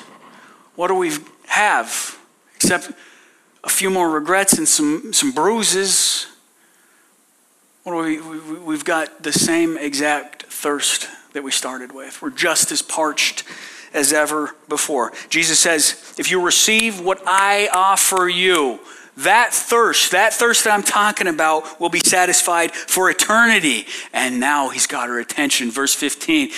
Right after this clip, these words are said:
she says, "Oh, okay, <laughs> all right. Sir, all right, this sounds good. Give me this water. Give me this water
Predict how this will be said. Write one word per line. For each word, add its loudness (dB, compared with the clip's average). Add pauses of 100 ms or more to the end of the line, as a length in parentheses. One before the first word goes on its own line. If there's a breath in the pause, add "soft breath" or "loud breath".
(160 loud breath)
she -2
says, 2
"Oh, -8
okay, 0
<laughs> -20
all 2
right. -2 (1040 loud breath)
Sir, 0 (440 loud breath)
all -2
right, 2
this 2
sounds 4
good. 2 (460)
Give 0
me 2
this 2
water. 2 (480 loud breath)
Give -2
me 4
this 4
water 2